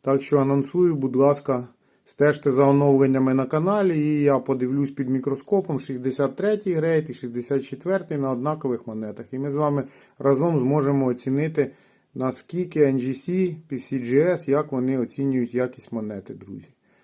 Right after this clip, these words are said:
Ось так. Такі чудові три марки в продажу, плюс-мінус двісті євро. <clears throat> Ось в мене є Гьоте в колекції.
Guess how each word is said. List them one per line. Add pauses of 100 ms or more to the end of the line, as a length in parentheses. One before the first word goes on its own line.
(300)
Ось
так.
Такі
чудові
три
марки (360)
в
продажу,
плюс-мінус
двісті
євро. (160)
<clears throat>
Ось
в
мене
є (180)
Гьоте
в
колекції.